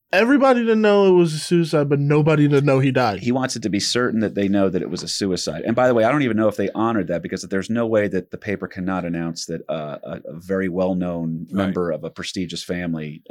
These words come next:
Speaker 2: such as the Lemps, in an iconic mansion in, you know, the heart of Saint Louis, if you will, um, has, you know, committed suicide again, which again is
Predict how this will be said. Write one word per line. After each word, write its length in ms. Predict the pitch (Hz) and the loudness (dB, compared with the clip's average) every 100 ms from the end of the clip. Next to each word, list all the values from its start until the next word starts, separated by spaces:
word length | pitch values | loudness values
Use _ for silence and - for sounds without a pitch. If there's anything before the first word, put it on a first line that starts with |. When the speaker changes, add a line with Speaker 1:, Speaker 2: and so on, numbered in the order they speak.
| - | -10
Speaker 2:
such 260 | - 95 | -6 -4
as 80 | 87 | -6
the 100 | 85 | -8
Lemps, 400 | 85 90 87 - | -6 -6 -8 -10
in 140 | - 98 | -4 -4
an 60 | |
iconic 540 | 92 - - 104 95 - | -4 -6 -6 -4 -4 -4
mansion 520 | 92 95 98 101 80 | -4 -4 -6 -6 -8
in, 360 | 73 85 85 82 | -6 -6 -6 -6
you 120 | 85 | -10
know, 180 | 82 78 | -10 -12
the 180 | 87 82 | -14 -10
heart 200 | 82 92 | -6 -6
of 80 | 82 | -6
Saint 240 | - 80 | -8 -8
Louis, 260 | 76 95 87 | -6 -6 -6
if 140 | 76 | -10
you 140 | 82 76 | -12 -12
will, 180 | 71 _ _ _ _ - | -12 _ _ _ _ -10
um, 380 | 85 80 69 65 | -8 -6 -8 -12
has, 400 | - 85 - - - _ - | -10 -10 -8 -12 -16 _ -10
you 100 | 80 | -10
know, 140 | 78 - | -12 -10
committed 300 | 98 80 - | -8 -8 -6
suicide 420 | 117 98 90 85 | -6 -4 -6 -6
again, 260 | 85 87 - - - _ | -8 -10 -12 -20 -20 _
which 280 | 117 117 - | -8 -6 -10
again 420 | 135 151 143 113 - | -4 -2 -2 -2 -4
is 220 | 107 | -6